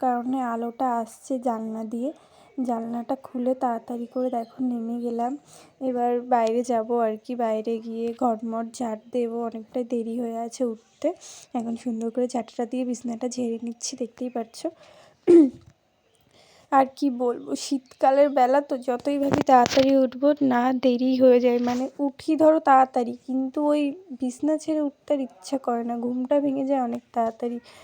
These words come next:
কিন্তু বিছানার থেকে আর উঠতে ইচ্ছা করে না, এরকম আলসেমি লাগে আর কি।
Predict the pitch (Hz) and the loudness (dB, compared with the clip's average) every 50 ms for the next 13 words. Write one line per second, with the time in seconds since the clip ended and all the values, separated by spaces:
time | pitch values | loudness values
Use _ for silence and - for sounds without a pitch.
0 | - _ _ - 254 - - 254 240 262 254 - 285 294 302 294 - - 294 - | -20 _ _ -10 -8 -6 -4 -2 -2 -2 0 2 2 2 2 0 -4 -6 0 2
1 | 302 285 277 254 262 - _ - 277 254 - - - - - 294 285 294 - - | 4 4 4 4 0 -4 _ -8 -8 -8 -8 -8 -8 0 2 4 2 4 4 2
2 | 269 240 247 240 240 233 240 247 247 - 262 262 247 240 240 247 247 - - 277 | 2 2 2 0 -2 -4 -4 -4 -2 -2 -2 0 0 0 0 -2 -4 -6 -4 -6
3 | 262 - 262 254 240 233 - 247 254 - - 262 247 - _ - 262 | -4 -2 0 0 0 -2 -4 -4 -4 -4 -4 -4 -6 -8 _ -12 -10